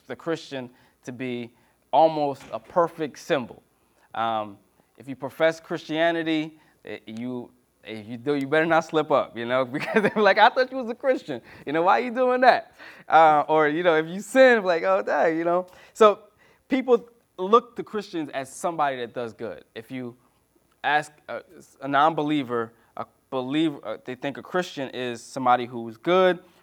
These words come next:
who goes to heaven, who goes to church on a regular.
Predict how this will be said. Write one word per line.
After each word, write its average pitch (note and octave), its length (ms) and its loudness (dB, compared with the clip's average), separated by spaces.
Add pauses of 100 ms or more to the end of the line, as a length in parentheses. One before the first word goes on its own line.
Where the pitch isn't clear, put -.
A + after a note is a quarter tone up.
who C3+ 100 -18
goes B2+ 240 -10
to A#2 80 -20
heaven, D#3+ 500 -2 (200)
who A2+ 80 -16
goes A#2 160 -10
to G2+ 80 -20
church D3+ 300 -6
on C3+ 80 -6
a C3+ 40 -4
regular. C3+ 480 -2